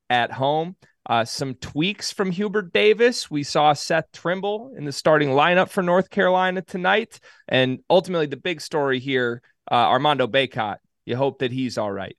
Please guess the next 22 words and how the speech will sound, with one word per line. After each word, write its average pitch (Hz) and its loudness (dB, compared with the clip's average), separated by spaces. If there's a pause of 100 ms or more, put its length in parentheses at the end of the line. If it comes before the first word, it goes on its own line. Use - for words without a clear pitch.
(100)
because 107 -2
that's 123 0
a, 113 2
a 117 0
totally 131 0
different 117 -6
team, 117 -2 (280)
uh, 101 0
if 110 2
they 113 2
have 123 2
to 120 -6
go 117 2
without 113 2
him 110 -2
for 110 -4
any 113 -2
significant 107 -8
stretch 110 -2
of 98 -6
this 107 -8
season. 113 0